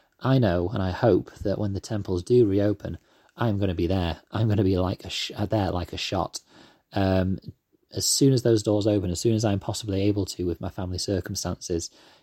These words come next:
you know, um, you know, and work circumstances, whatever appointment or time is, you know, the closest to that temple opening, I wanna be there, uh, and feel that spirit.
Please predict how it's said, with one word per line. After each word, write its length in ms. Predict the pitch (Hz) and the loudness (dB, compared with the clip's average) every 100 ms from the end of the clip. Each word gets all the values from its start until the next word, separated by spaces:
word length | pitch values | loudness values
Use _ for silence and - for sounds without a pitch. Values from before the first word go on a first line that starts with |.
| _ | _
you 80 | 92 | -4
know, 160 | 90 - | -2 -4
um, 480 | - 90 87 87 - | -6 -2 -2 -4 -8
you 140 | - 95 | -8 -6
know, 140 | 87 | -4
and 200 | 87 - - | -4 -6 -8
work 520 | - 98 98 101 - | -6 -2 2 2 0
circumstances, 800 | 101 92 95 - 92 - 90 - | -4 -4 -4 -6 -6 -4 -6 -2
whatever 420 | 107 117 135 147 - | 2 2 2 -2 -6
appointment 600 | - 127 127 92 92 - | -4 -2 -2 -4 -8 -6
or 120 | 92 | -6
time 340 | - 110 101 | -4 -2 0
is, 160 | 92 - - _ _ _ - | -2 -4 -8 _ _ _ -6
you 80 | |
know, 60 | 92 | -2
the 100 | 95 | -2
closest 500 | - 127 123 107 - | 2 2 2 0 -4
to 80 | 104 | -4
that 220 | 101 - | -6 -4
temple 320 | 107 101 101 | -6 -4 0
opening, 340 | 98 92 87 - | 0 0 -6 -4
I 100 | 98 | -4
wanna 220 | 95 90 | -2 -4
be 240 | 82 92 90 | -4 -4 -2
there, 300 | 87 95 - _ _ _ - | -4 -8 -12 _ _ _ -8
uh, 100 | 101 | -6
and 120 | 87 - | -6 -6
feel 260 | 104 92 | -2 -2
that 180 | 85 80 | -2 -4
spirit. 400 | - 95 90 - | -4 -4 -4 -6